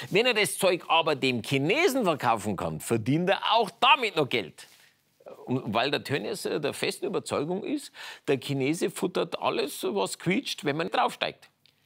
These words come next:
Der Tönnies hat so gesehen eine ganz klare Struktur. Dem Gabriel hat er gesagt, „Schnauze verkaufen.“ Seinen Mitarbeitern hat er gesagt, „Schnauze halten.“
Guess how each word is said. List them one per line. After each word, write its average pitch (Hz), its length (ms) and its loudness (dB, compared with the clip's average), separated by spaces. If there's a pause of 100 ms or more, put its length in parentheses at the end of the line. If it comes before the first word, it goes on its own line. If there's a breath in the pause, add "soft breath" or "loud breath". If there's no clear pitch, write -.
(280 soft breath)
Der 107 100 2
Tönnies 208 400 2
hat 165 220 -2
so 277 460 2
gesehen 226 460 0
eine 123 140 -4
ganz - 300 -2
klare 175 460 2
Struktur. - 600 -2 (520 soft breath)
Dem 110 260 2
Gabriel 170 480 6
hat 190 120 2
er 233 80 0
gesagt, - 460 -4 (100)
„Schnauze 135 480 2
verkaufen.“ 123 540 2 (340 loud breath)
Seinen 147 380 2
Mitarbeitern 170 580 4
hat 139 100 4
er 220 100 2
gesagt, - 420 -4
„Schnauze 143 460 4
halten.“ 165 300 2